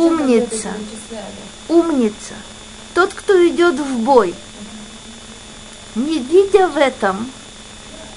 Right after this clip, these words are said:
Speaker 2: мильхамот Ашем, а видя в этом что-то другое,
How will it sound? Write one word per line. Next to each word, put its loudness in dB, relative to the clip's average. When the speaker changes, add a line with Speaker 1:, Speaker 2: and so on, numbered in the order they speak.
Speaker 2:
мильхамот 0
Ашем, -4
а 4
видя 4
в 0
этом 4
что-то -4
другое, 2